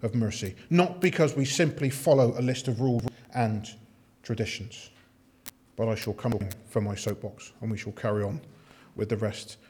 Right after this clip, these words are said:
of Galatians. But I don't say that because it's a soapbox subject in mind. I say it because it's important. And for those of us that might be new to this church game, it is so important to recognise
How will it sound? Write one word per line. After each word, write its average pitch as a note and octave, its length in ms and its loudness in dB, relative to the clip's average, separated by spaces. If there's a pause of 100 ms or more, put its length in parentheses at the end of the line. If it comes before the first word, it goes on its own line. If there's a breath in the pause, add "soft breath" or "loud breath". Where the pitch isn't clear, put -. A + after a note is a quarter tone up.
(140)
of G2+ 120 -4
Galatians. A2 460 -2
But D#3 100 6
I F3+ 80 10
don't G3 180 10
say F3+ 260 8
that C#3 200 6
because C#3 260 2
it's B2 160 -4
a C3 40 -2
soapbox C#3 480 0
subject B2+ 300 0
in C3 100 2
mind. C3 200 0
I C3+ 60 2
say F3 280 -2
it C#3 120 -6
because D3 240 -2
it's C3 200 -4
important. C3 540 0 (300 loud breath)
And D3+ 160 0
for D#3+ 140 -4
those G#3 240 6
of F#3+ 100 4
us F#3 140 0 (180 loud breath)
that E3 140 4
might E3+ 240 2
be D#3+ 100 2
new G#3+ 380 8
to F#3+ 100 0
this D#3+ 180 2
church C#3+ 380 0
game, D3 400 4 (120)
it D3+ 100 -2
is D#3 100 -6
so A#3+ 580 6
important G3 800 4 (800 soft breath)
to C#3+ 100 -2
recognise C3 880 -2